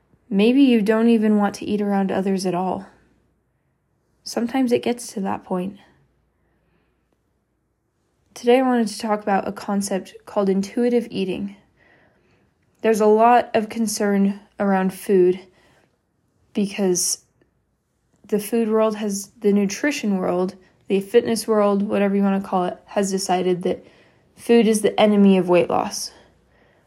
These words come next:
I wanna cl-, clear one thing up really fast. Food is essential to survival. There's a reason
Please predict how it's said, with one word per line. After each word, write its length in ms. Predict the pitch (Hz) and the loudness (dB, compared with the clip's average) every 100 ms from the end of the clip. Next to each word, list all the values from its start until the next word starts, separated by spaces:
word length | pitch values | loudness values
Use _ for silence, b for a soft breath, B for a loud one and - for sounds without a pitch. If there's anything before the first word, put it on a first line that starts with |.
| b b _ _ _ _ _ _ _ _ _ | b b _ _ _ _ _ _ _ _ _
I 80 | 202 | 0
wanna 240 | 196 190 - | 0 0 -4
cl-, 240 | 202 202 - | -4 -4 -8
clear 300 | - 208 185 | -4 0 2
one 200 | 175 170 | 0 -4
thing 200 | 170 170 | -6 -6
up 160 | 165 196 | -6 -4
really 240 | 175 170 | -4 -4
fast. 520 | 170 - 185 - - - _ _ _ _ _ _ _ _ _ _ _ _ _ | -4 -4 -4 -8 -14 -16 _ _ _ _ _ _ _ _ _ _ _ _ _
Food 680 | - - 269 247 196 196 - _ _ _ _ _ _ _ _ | -18 -6 0 2 2 0 -6 _ _ _ _ _ _ _ _
is 140 | 233 220 | -4 -2
essential 720 | 208 - 220 208 214 208 220 _ - | -2 -2 -2 -2 -4 -6 -8 _ -20
to 160 | - | -10
survival. 800 | 202 - 180 160 160 165 - 185 - _ _ _ _ _ _ _ _ _ _ - | -8 -6 -6 -4 -6 -6 -6 -10 -12 _ _ _ _ _ _ _ _ _ _ -4
There's 240 | 226 240 | 2 4
a 140 | 254 247 | 4 2
reason 600 | 240 262 269 277 320 | 0 -4 -4 -6 -8